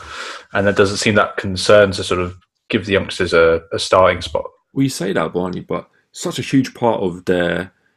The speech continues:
Speaker 2: identity and also their business model is selling young players. I mean, like, you just mentioned Joao Felix, right? A player who went for over a hundred million euros, and just look how much his value increased when he played a few games for Benfica, when the manager actually played him.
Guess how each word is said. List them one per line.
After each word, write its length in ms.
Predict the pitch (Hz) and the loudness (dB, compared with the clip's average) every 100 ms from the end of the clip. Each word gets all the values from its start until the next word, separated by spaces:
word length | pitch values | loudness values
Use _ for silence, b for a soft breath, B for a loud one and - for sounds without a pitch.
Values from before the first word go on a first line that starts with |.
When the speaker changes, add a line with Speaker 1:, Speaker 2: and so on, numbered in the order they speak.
| _ | _
Speaker 2:
identity 880 | 101 90 107 117 113 98 - 82 85 | -8 -2 0 0 -4 -8 -10 -10 -10
and 360 | - 95 92 92 | -4 -4 -4 -4
also 420 | 120 107 92 87 - | -4 -2 -2 -4 -8
their 220 | - 90 | -6 -6
business 840 | 82 95 120 90 78 - - - - - | 2 4 4 2 -6 -8 -10 -12 -18 -4
model 500 | 95 98 57 55 - _ _ _ | -2 -2 -4 -8 -12 _ _ _
is 160 | 104 - | -6 -2
selling 320 | - 113 104 | 0 0 0
young 200 | 101 95 | 0 0
players. 360 | 107 123 87 | -2 -2 -2
I 40 | 87 | -2
mean, 300 | 85 85 85 B B B - | -2 -4 -6 B B B -8
like, 200 | 113 107 | -4 -4
you 80 | 104 | 0
just 200 | 127 117 | 0 0
mentioned 580 | 110 101 101 90 87 - | -4 -2 -2 -2 -6 -10
Joao 220 | 95 101 | -2 -2
Felix, 440 | 95 147 87 80 - | 2 0 0 -6 -4
right? 220 | 85 123 b b _ | -4 -4 b b _
A 40 | |
player 240 | - 107 | -6 0
who 100 | 98 | 2
went 180 | 95 95 | 2 0
for 60 | - | 0
over 240 | 110 104 | 0 0
a 40 | 92 | 0
hundred 260 | 101 95 | -2 -2
million 360 | 90 92 90 85 | -2 0 0 0
euros, 540 | 98 104 - - - b b - | -2 -4 -6 -12 -16 b b -10
and 120 | 104 | -6
just 160 | 107 101 | -4 0
look 240 | 135 120 | 0 0
how 160 | 123 110 | -4 -2
much 340 | 113 - - | -4 -6 -6
his 180 | 110 95 | -4 -2
value 340 | 104 104 95 | -2 -2 -2
increased 600 | 90 95 110 85 95 - _ _ _ | -2 -4 -6 -6 -10 -14 _ _ _
when 140 | 98 | -4
he 60 | 104 | -4
played 280 | - 120 107 | -2 0 0
a 40 | |
few 240 | - 107 | -2 -4
games 300 | 101 101 117 | -2 -2 -2
for 80 | 123 | -4
Benfica, 520 | 113 104 98 104 110 | -4 -6 -4 -4 -4
when 120 | 113 104 | -6 -4
the 60 | |
manager 360 | 98 107 101 95 | -4 -4 -6 -4
actually 340 | 92 - 92 | -4 -4 -8
played 280 | 87 82 85 | -8 -6 -4
him. 180 | 92 120 | -4 -6